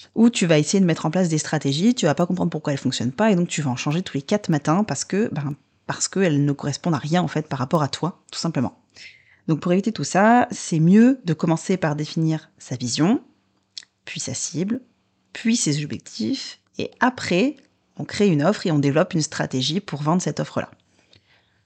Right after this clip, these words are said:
Donc si tu veux un exemple un peu plus, euh, concret, une analogie, euh, c'est comme si tu essayais de construire une maison mais que t'avais pas de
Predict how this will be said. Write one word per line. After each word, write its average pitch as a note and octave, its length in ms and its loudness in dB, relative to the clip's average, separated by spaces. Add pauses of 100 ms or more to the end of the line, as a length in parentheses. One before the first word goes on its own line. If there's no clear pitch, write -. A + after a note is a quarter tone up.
(200)
Donc - 140 -6
si - 180 -2
tu - 180 -4
veux G3 360 2
un D#3+ 180 2
exemple E3 320 0
un D3 60 -2
peu D3+ 260 -2
plus, D3+ 400 -4
euh, B2+ 120 -2
concret, A#3+ 600 0
une E3 120 -2
analogie, D3+ 500 -2 (640)
euh, D#3+ 160 -2
c'est - 160 -4
comme A#3+ 100 2
si A#3 160 -4
tu - 120 -4
essayais F#3+ 120 2
de F3 100 2
construire G3 400 -2
une D#3 100 6
maison F3 320 2
mais A#3 100 6
que - 60 -8
t'avais E3 180 0
pas D#3 100 2
de - 80 -8